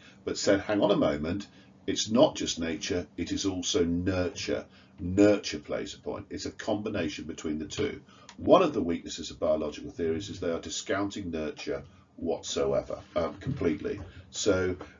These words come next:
Gluck and Gluck, whilst they see a correlation, don't say it's the only correlation, and that's important. It's not just biology.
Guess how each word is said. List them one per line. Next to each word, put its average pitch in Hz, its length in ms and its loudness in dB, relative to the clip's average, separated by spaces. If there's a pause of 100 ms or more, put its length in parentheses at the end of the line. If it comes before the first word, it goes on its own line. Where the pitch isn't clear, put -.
(180)
Gluck 147 320 12
and 123 120 0
Gluck, 110 300 -4 (640)
whilst 127 360 0
they 123 120 -2
see - 240 -4
a 156 100 -2
correlation, 90 800 -4
don't 110 260 -2
say 101 260 -4
it's - 120 -10
the 101 160 -10 (140)
only 87 380 -2
correlation, 62 760 -8
and 82 100 -12
that's 95 280 -6
important. 85 580 -6
It's - 200 -14
not 90 360 -6
just - 400 -6
biology. 62 480 -4